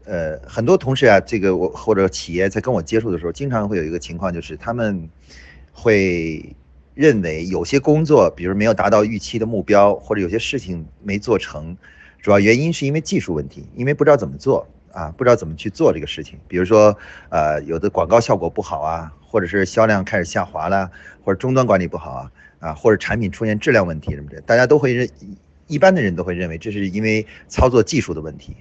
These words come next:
是，或者有人认为这是流程的问题啊。那么事实上，今天我们要首先跟大家探讨一个主题呢，就是从根本上来说啊，一个，一个公司发生的任何的一些问题，或者存在的任何的这个出现的，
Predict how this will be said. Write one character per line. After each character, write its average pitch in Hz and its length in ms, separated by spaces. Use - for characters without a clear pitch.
是， - 140
或 117 160
者 104 80
有 95 140
人 87 120
认 107 120
为 101 60
这 107 100
是 87 140
流 80 220
程 80 200
的 76 80
问 73 120
题 73 280
啊。 71 120
那 147 80
么 151 40
事 196 160
实 165 60
上， 143 160
今 165 100
天 170 120
我 107 40
们 85 80
要 101 80
首 92 200
先 107 80
跟 123 100
大 117 80
家 117 60
探 107 160
讨 92 100
一 80 60
个 95 100
主 - 220
题 73 220
呢， 82 180
就 127 160
是 101 240
从 143 220
根 220 160
本 120 120
上 87 120
来 78 120
说 80 380
啊， 76 360
一 143 140
个， 147 220
一 131 100
个 151 140
公 139 220
司 147 200
发 139 220
生 143 120
的 135 100
任 175 200
何 87 180
的 82 100
一 85 80
些 80 120
问 78 240
题， 65 240
或 98 120
者 101 60
存 110 220
在 131 100
的 113 80
任 147 160
何 90 140
的 80 200
这 90 140
个 76 260
出 - 120
现 92 180
的， 78 120